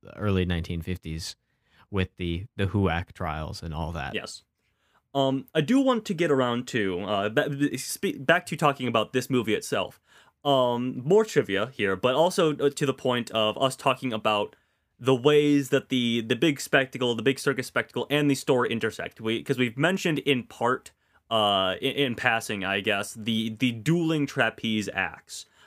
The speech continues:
Speaker 2: Um, and I do want to laud the actors in these sequences, because Cecil B. DeMille was insistent that they learn how to do these things for real.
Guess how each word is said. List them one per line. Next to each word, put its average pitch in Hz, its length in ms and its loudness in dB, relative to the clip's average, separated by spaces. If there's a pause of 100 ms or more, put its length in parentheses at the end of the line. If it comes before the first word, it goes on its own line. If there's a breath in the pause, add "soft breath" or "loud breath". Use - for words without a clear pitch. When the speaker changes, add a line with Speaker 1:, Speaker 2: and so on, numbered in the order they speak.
(120)
Speaker 2:
Um, 127 240 0
and 139 100 2
I 143 60 2
do 233 180 -2
want 214 280 -2
to 165 220 0
laud 113 580 2
the 117 440 0
actors - 580 -4
in 110 160 -4
these 95 200 -4
sequences, 92 480 -8
because 156 480 0 (260 loud breath)
Cecil 190 300 0
B. 190 100 6
DeMille 156 440 2 (260 soft breath)
was 147 640 2
insistent 139 720 0
that 123 160 0
they 135 200 4
learn 123 580 2
how 143 220 2
to 139 120 2
do 135 200 6
these 127 240 0
things 107 520 -2 (160)
for 117 280 0
real. 90 420 -2